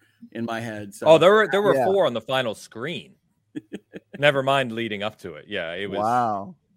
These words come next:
Speaker 2: Yeah.
Speaker 3: Yeah, I mean, uh, hey, that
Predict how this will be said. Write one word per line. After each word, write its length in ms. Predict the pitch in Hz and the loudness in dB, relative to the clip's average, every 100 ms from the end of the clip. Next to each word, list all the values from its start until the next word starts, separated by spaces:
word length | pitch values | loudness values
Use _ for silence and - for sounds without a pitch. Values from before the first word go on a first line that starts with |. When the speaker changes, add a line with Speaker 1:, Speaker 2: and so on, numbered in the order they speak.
| _ | _
Speaker 2:
Yeah. 180 | - 80 - _ 123 | -14 -14 -14 _ -4
Speaker 3:
Yeah, 280 | 127 139 | 0 2
I 100 | 139 | 2
mean, 220 | 131 139 139 | 0 -6 -6
uh, 360 | 139 135 135 127 _ _ _ - | -4 -2 -4 -8 _ _ _ -14
hey, 80 | 113 | -6
that 220 | 127 - | -4 -4